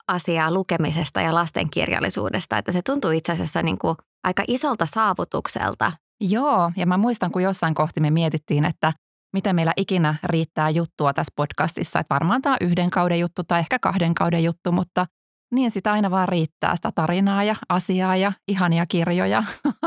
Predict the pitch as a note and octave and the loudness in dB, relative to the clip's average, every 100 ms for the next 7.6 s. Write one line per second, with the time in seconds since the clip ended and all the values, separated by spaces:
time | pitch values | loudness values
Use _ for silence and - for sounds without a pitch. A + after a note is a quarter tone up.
0 | - - B3 - F#4+ E4+ D#4 - D#4+ D4+ | -4 -4 -4 -2 0 2 0 0 0 2
1 | A#3 G#3 G#3+ A3 G#3+ A3 A3 A#3 B3 - | 0 0 -2 0 0 2 2 2 -2 -2
2 | D#3+ D3+ D#3 _ D3+ D3 - E3 F#3 - | 0 0 -2 _ -2 0 -2 0 -2 -2
3 | E3+ - - E3+ - - G#3+ A3 G#3+ F#3+ | -4 -2 0 0 -2 -2 -2 0 -2 -2
4 | F3+ - F3+ E3+ F3+ E3+ D#3+ F3 F#3 F3+ | -2 0 -2 0 -2 0 -2 0 0 2
5 | D#3+ D3+ F3 E3 D3 - - - - D#3 | 0 0 0 2 0 0 -2 -4 -6 -2
6 | D3+ D3+ D3+ D3 D3 E3 D3+ - E3 E3 | 0 0 2 0 -2 -4 -2 0 -2 -2
7 | _ _ _ - D#3 | _ _ _ -4 -2